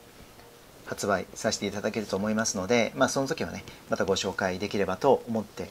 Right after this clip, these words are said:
います。で、まあ、これ収録してるのが六月の、まあ、十九日、二千十七年の六月十九日、えー、そのメルマガを書いた日なんですけれども、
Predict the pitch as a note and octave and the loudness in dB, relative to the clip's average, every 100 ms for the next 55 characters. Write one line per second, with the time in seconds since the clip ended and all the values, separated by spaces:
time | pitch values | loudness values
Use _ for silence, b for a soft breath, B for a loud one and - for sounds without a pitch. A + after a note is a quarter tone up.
0 | - A#2+ G2 F#2 - - - - - - | -8 -4 -4 -2 -4 -6 -10 -16 -18 -18
1 | - - - - - - - - - - | -20 -20 -20 -20 -20 -20 -20 -20 -20 -20
2 | - B B B B B B B - C3+ | -18 B B B B B B B -6 2
3 | C#3 C3 - - - - D#3+ D3 D3 C#3 | 2 2 -6 -20 -20 -6 -2 4 6 6
4 | - - D3 C#3 - D3+ A#2 G2+ G#2 G2 | 4 4 4 2 2 4 4 4 4 4
5 | G#2 B2 A2 G#2 - B2+ C3+ - A2 G#2 | 2 2 2 2 2 0 0 0 0 2
6 | B2 A#2+ - B2 F#2 G2+ - A2+ C3 A2 | 0 0 2 2 2 -4 -4 -2 0 2
7 | G2+ G#2 G2 F2 A2+ F#2+ G2+ F#2+ F#2+ E2+ | 2 2 0 0 2 2 2 -2 -2 -2
8 | G2 G2 F2+ - - - A2 - G#2 G#2 | -2 -2 -4 -4 -6 -4 -4 -2 0 2
9 | G#2+ A2 G#2+ G2+ G#2+ G2+ F2 A2+ F#2+ E2+ | 2 2 2 2 2 0 -4 -2 -4 -4
10 | - F#2+ G2+ C3 G#2+ | -6 -6 0 2 2